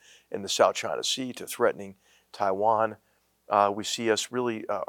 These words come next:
partnerships weakening with critical, r-, reliable partners in Saudi Arabia and the Em-,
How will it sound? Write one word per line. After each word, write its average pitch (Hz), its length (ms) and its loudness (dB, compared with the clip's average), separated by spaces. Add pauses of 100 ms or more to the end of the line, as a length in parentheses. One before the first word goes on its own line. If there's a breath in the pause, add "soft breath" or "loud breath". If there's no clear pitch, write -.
partnerships - 560 0
weakening 87 460 -12
with - 180 -14 (380)
critical, 120 500 0 (300)
r-, - 160 -14
reliable 113 440 4
partners 107 460 -4
in 82 80 -14
Saudi 95 260 0
Arabia 92 380 -2
and 76 120 -8
the 69 100 -4
Em-, 92 160 -8